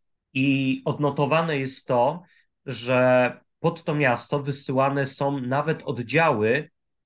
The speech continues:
rosyjskie z innych odcinków frontu. Więc niewykluczone, że Ukraińcy mogą celowo teraz wprowadzać Rosjan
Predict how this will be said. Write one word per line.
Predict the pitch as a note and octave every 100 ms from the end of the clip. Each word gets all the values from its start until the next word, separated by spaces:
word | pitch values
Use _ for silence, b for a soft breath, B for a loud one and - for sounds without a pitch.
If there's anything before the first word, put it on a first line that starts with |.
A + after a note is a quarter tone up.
| -
rosyjskie | C#3 C3+ C3 A#2 - D3
z | D3 -
innych | C#3+ D3 D3+ -
odcinków | C#3+ - C3 B2 - B2
frontu. | - C#3 G#2 - C#2 - b b b -
Więc | D3+ D3 -
niewykluczone, | C#3+ C3+ C#3 D3 - F#3 E3+ D3
że | B2+ C#3
Ukraińcy | C#3+ - C#3 D3+ D3+ - - A#2 C#3 -
mogą | B2 B2 B2+
celowo | B2 - E3 C#3+ A#2+
teraz | A#2 A#2 -
wprowadzać | - A#2+ A#2+ A#2 A#2 G#2
Rosjan | A#2+ A#2 - B2 A#2 A2